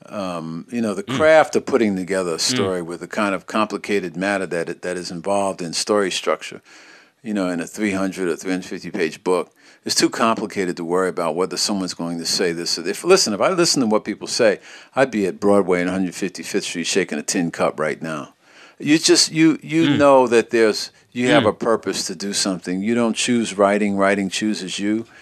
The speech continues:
Speaker 1: and you do it to the best of
Speaker 2: Yeah.
Speaker 1: your ability. So, I mean, I don't care if people don't relate to nineteen, they don't have to, you know, I,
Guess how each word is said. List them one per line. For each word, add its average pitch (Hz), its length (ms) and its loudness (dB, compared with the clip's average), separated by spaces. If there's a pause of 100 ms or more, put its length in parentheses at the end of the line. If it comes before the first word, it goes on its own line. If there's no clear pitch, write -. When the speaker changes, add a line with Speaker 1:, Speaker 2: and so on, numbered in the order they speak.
(380)
Speaker 1:
and 107 160 2
you 107 100 4
do 107 280 4
it 123 180 4
to - 120 -2
the 95 120 -2
best 104 340 2
of 107 60 -6
Speaker 2:
Yeah. 123 80 -2
Speaker 1:
your 101 100 0
ability. 98 520 2
So, 107 340 4 (500)
I - 240 -8
mean, 113 400 2 (360)
I 95 120 -2
don't 233 180 2
care 104 260 2
if - 120 -16
people 101 320 -6
don't 95 380 -4
relate 92 440 -6
to 98 120 -4
nineteen, 92 400 -4 (120)
they 110 140 2
don't 160 180 2
have 101 240 -2
to, 87 180 -6
you 110 100 -4
know, 95 240 -2 (280)
I, - 120 -10